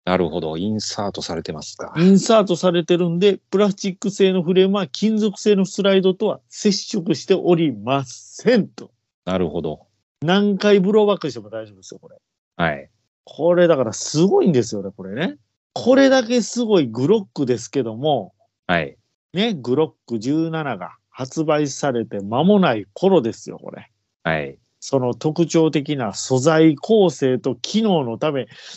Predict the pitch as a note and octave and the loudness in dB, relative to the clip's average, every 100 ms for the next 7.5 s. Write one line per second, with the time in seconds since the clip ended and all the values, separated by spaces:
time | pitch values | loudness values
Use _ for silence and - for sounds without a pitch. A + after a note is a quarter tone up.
0 | - - F#3 G3+ A3+ A3+ A#3+ F#3+ G#3+ C#4+ | -20 0 4 6 6 4 2 0 -2 0
1 | C#4+ G3 D#3+ F3+ C3+ G3+ G#3+ - B3 G#3+ | 0 0 2 0 0 -2 -6 -2 -2 0
2 | A3 G3+ D#3 C3 - B3+ - F3+ B2+ - | -2 -2 -4 -4 -2 -2 0 -4 -4 0
3 | G#3 G#3 A#3 - G#3+ F3 E3+ F3+ G#2 D#3+ | 2 4 2 -2 -6 -6 -4 -4 -2 0
4 | A#3 B3 A#3+ - G#3+ G3+ G#3+ A3 A3+ - | 0 0 -2 -2 -2 -2 -4 -2 -4 -6
5 | _ _ - A3 A#3 F#3 A#3 B3+ D3+ B2 | _ _ 0 2 2 2 0 0 -2 -2
6 | A#2 - E3+ E3+ E3 D3 D3 A#2+ G#2+ A2 | -4 -4 -2 -2 -4 -4 -4 -4 -6 -8
7 | C#3+ C3 D3 F3+ F#3+ | -8 -4 -4 -2 -4